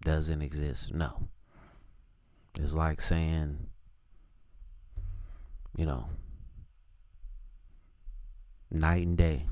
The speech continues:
is just gonna be done. No, it's not. It's not gonna happen. It's ingrained into the minds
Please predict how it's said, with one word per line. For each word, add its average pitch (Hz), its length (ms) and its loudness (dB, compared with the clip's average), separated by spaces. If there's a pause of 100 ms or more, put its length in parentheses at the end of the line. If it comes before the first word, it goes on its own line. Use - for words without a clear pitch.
(180)
is 73 160 2
just 76 180 2
gonna 76 220 2
be 78 100 2
done. 76 540 2 (400)
No, 87 320 4
it's - 160 -4
not. 82 260 2 (380)
It's - 140 -4
not 98 200 0
gonna 98 220 6
happen. - 420 2 (500)
It's - 200 12
ingrained 87 640 6
into 92 360 6
the 82 80 6
minds 85 720 4